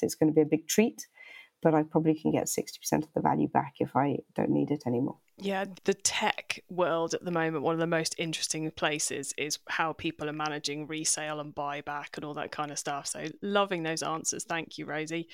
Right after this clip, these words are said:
Speaker 2: We're very nearly at the end of the show, though. So could you please let the listeners know where they can find you and Nibble?
Speaker 1: So they can find me easily on LinkedIn. My name's Rosie Bailey. Um, and Nibble is nibble technology dot com, or you can just search for Nibble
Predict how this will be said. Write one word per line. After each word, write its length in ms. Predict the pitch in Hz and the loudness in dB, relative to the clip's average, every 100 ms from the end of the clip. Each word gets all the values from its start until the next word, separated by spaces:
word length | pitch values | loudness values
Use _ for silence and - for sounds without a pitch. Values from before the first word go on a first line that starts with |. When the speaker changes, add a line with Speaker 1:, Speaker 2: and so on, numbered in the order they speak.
| - - - - | -16 -14 -4 4
Speaker 2:
We're 120 | 240 | 6
very 280 | 285 330 349 | 6 4 4
nearly 220 | 302 254 | 4 4
at 40 | |
the 80 | 208 | 4
end 100 | 202 | 4
of 60 | 180 | 4
the 60 | |
show, 260 | 180 202 185 | 2 4 4
though. 220 | 175 226 | 6 4
So 260 | 277 254 226 | 4 4 2
could 260 | - 254 | 0 0
you 120 | 247 240 | 0 0
please 260 | 277 285 | 2 4
let 140 | 269 - | 4 4
the 60 | |
listeners 360 | 196 - 175 - | 2 0 -6 0
know 220 | 165 170 | 2 4
where 120 | 165 | 4
they 100 | 165 | 2
can 160 | 165 180 | 0 -2
find 300 | - 175 175 | 2 0 0
you 300 | 190 196 190 | 0 0 0
and 260 | 202 202 190 | -2 -2 0
Nibble? 360 | 196 247 190 - _ _ _ _ - | 0 2 0 -2 _ _ _ _ 0
Speaker 1:
So 380 | - 180 156 156 | 6 8 8 4
they 100 | 160 | 2
can 140 | 165 165 | 2 4
find 240 | 185 190 | 4 6
me 260 | 180 160 - - - | 6 4 2 -2 4
easily 400 | 202 190 185 165 | 6 6 4 4
on 180 | 160 | 6
LinkedIn. 720 | 160 156 - - 147 165 185 | 6 4 2 2 4 4 2
My 140 | - 160 | 2 4
name's 380 | 156 156 156 165 | 6 4 4 4
Rosie 420 | 160 156 156 151 | 6 6 2 2
Bailey. 600 | - 135 135 147 196 220 - - - - - | 2 4 4 4 2 -4 -14 -20 -20 -4 4
Um, 320 | 170 160 160 - | 6 6 2 4
and 320 | 160 165 - - | 6 6 4 2
Nibble 640 | 165 180 202 202 202 - | 4 6 4 4 2 2
is 200 | 170 165 | 2 4
nibble 280 | 185 180 190 | 4 4 2
technology 760 | - 190 - 190 175 165 160 147 | 2 -2 2 4 6 4 4 2
dot 220 | 147 - | 2 -2
com, 360 | - 151 170 - | 2 4 4 4
or 140 | 156 | 4
you 160 | 156 151 | 4 2
can 140 | 165 | 2
just 220 | 165 165 - | 4 2 4
search 280 | - - | 4 2
for 100 | - | 4
Nibble 460 | 156 160 160 160 | 6 6 6 6